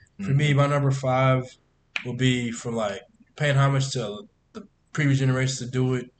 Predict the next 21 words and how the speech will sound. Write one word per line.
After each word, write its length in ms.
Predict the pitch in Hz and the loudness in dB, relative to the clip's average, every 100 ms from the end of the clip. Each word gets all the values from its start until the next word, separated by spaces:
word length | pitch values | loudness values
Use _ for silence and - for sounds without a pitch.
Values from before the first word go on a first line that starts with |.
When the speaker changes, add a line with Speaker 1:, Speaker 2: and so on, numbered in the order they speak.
| - _ _ | -20 _ _
Speaker 1:
and 420 | 110 117 113 104 101 - _ _ _ | -6 -4 -4 -6 -10 -18 _ _ _
trying 320 | - 135 127 | -4 0 0
to 200 | 117 110 - | -2 -8 -10
be, 160 | 127 | -8
for 340 | 120 - - 147 | -8 -12 -6 0
me, 240 | 180 185 110 - | 4 4 2 -6
for 80 | - | -8
my 300 | 117 139 135 | 0 4 4
number 220 | 127 120 - | 4 0 -6
five, 160 | 120 | -4
I'll 160 | 117 120 | -2 -2
have 260 | 123 117 110 - | -2 -2 -6 -2
Aaron 180 | 131 123 | 0 2
Rodgers 340 | 123 120 110 | 0 0 -4
and 80 | 107 | -6
Dan 180 | 113 110 | -4 -4
Marino. 400 | 104 107 101 113 | -4 -6 -6 -6
It 20 | |
was, 140 | 120 | -4
like, 180 | 110 98 | -6 -8
hard 380 | 101 113 113 107 | -6 -4 -4 -4